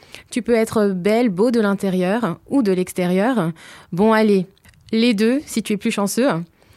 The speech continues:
Mais par exemple, quand tu te lèves le matin pour aller bosser et que t'as pas le moral, tout ce que tu veux, c'est aller retourner te coucher, et bien entendu, tu es de mauvaise humeur, jusqu'au moment où tu lèves la tête et tu vois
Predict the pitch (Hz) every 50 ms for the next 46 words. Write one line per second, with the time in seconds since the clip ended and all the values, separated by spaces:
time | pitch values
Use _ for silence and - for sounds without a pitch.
0 | - - - - 233 240 269 - 359 381 359 302 226 196 185 208 214 220 196 190
1 | 175 175 170 160 - _ _ _ _ _ - - 370 415 - 277 220 226 214 220
2 | 226 226 220 214 202 196 190 190 - 196 220 208 - 190 190 185 190 214 202 190
3 | 202 196 - - 190 196 196 - _ _ _ _ _ _ - - - 277 302 -
4 | 277 - 240 220 - 220 220 226 214 208 196 202 185 190 190 190 - - - -
5 | - - 285 - - 277 269 - - 247 214 226 262 294 - 269 208 196 202 202
6 | 226 254 233 - 240 240 247 269 262 233 220 - 208 202 - - 220 240 285 -
7 | _ _ - - - _ _ - 196 202 185 220 214 214 208 196 214 214 214 220
8 | 247 233 - 190 185 165 170 175 175 175 175 175 156 175 185 190 226 294 302 247
9 | 170 170 160 - _ _ _ - - - - - - _ _ - 185 226 226 -
10 | - 320 330 294 277 240 214 202 208 233 - - - 226 247 285 330 349 - -
11 | _ _ _ - - - 311 320 311 294 214 214 196 190 190 - 185 185 226 -
12 | - - - _ _ _ _ _ _ _ - 254 262 254 - - 233 190 175 175
13 | 170 175 202